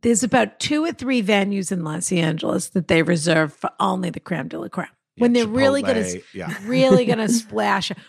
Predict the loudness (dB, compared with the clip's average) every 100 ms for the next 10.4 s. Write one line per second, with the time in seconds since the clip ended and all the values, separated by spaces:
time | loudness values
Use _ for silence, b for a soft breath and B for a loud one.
0 | B 0 2 2 0 0 0 -2 -8 -4
1 | -2 0 -4 b b -10 -2 2 2 0
2 | -2 -2 0 2 0 -4 -2 2 2 0
3 | -6 -6 -8 _ -6 -4 -4 -8 -8 -12
4 | -12 -18 _ _ _ _ _ -2 2 4
5 | 4 2 2 0 0 2 2 0 -4 -8
6 | -12 -4 0 0 0 0 2 2 2 0
7 | -2 -4 -4 -8 -4 2 4 4 2 -2
8 | -10 -8 -6 -6 -2 0 2 0 4 4
9 | 4 0 -4 0 0 0 0 0 0 -2
10 | -10 -12 -14 -16